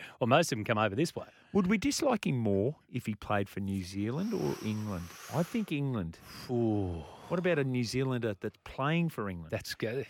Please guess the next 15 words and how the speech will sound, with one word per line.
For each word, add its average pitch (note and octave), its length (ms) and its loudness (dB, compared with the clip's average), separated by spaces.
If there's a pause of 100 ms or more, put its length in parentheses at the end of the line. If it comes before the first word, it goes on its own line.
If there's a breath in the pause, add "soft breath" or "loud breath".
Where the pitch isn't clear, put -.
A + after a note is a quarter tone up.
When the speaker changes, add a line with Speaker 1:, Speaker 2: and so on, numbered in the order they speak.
Speaker 2:
Didn't G#3 160 2
Speaker 1:
This C#4+ 60 4
Speaker 2:
we C4+ 60 4
always G#3+ 300 6
dislike C#3+ 440 0
those A#2 180 4
Speaker 1:
this - 60 2
is C#3+ 60 6
Speaker 2:
South C3 100 8
Speaker 1:
uncharted B2 420 8
Speaker 2:
Africa- - 80 -2
Speaker 1:
territory. D3+ 340 8
Speaker 2:
Yeah, F3+ 40 8
it E3 60 4 (220)
is. - 200 -2